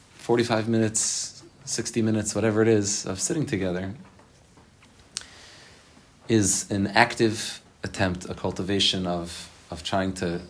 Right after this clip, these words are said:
get into the milui of the letters. I don't know exactly how. I don't know exactly what the mechanism is. There's not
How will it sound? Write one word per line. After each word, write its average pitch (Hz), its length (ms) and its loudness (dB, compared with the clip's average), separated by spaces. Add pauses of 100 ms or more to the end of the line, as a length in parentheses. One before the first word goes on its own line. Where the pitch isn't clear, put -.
(120)
get 92 140 0
into 92 200 -4
the 90 80 -2
milui 92 540 2
of 87 120 -8
the 90 80 -4
letters. 80 300 -4
I - 40 -4
don't 113 140 0
know 104 160 4
exactly 98 440 4
how. 85 460 -2 (1080)
I 107 40 -8
don't 101 100 -4
know 98 120 -2
exactly 92 400 2
what 92 260 -2
the 90 80 -2
mechanism 92 540 -2
is. 85 140 6
There's 92 180 -4
not 92 200 -4